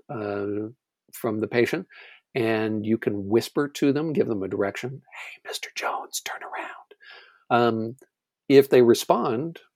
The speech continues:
to, to the commands, if they hear and react to the whispered instruction,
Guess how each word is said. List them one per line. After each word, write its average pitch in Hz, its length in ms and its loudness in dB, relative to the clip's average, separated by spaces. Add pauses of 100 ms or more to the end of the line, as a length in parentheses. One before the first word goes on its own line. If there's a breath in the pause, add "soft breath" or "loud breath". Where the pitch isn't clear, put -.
to, 113 480 4
to 113 160 0
the 101 80 0
commands, 113 600 -2
if 104 140 -4
they 98 400 0 (180)
hear 120 600 4
and 104 200 -2
react 110 560 -2
to 110 200 2
the 104 80 2
whispered 101 500 2
instruction, - 760 -2